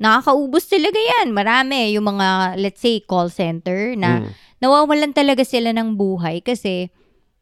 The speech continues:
Speaker 1: graveyard shift.
Speaker 2: Yep,
Speaker 1: Yung
Speaker 2: yep.
Speaker 1: ganun, wala ka nang, wala ka nang space for anything else.
Speaker 2: Yes.
Speaker 1: And dito ko pwede sigurong banggitin yung medyo konting history lang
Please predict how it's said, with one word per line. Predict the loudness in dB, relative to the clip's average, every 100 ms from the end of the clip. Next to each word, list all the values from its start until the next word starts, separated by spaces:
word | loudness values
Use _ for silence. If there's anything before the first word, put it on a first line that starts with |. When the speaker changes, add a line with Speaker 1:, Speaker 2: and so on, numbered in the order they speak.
| -12
Speaker 1:
graveyard | -2 0 2 0 -2 -2 -4
shift. | -4 -2 0 4
Speaker 2:
Yep, | 4 2
Speaker 1:
Yung | 0 4
Speaker 2:
yep. | 4
Speaker 1:
ganun, | 4
wala | 4 4
ka | 4
nang, | 0 -4 0
wala | 2 2 0
ka | 0
nang | 0 0 -2 -8 -10 -12 -14
space | -20 -2 2 4 2 0
for | -4 -4 -2
anything | -4 -4 -4 -6 0
else. | 4
Speaker 2:
Yes. | 4 4 4 2
Speaker 1:
And | 0 -2 -8 -16 -20 _ -8
dito | -6 -2 0 2
ko | 4 4 6 4 2
pwede | 2 2 2 0
sigurong | 0 0 2 4 2 0 -4 -2
banggitin | -2 -2 -4 -4 -4 -4 -4
yung | -2 -2 -4 -6 -10 -12 -4
medyo | 0 2 2 2
konting | 2 0 -2 0
history | 0 -2 -2 -2 -2
lang | -4 -6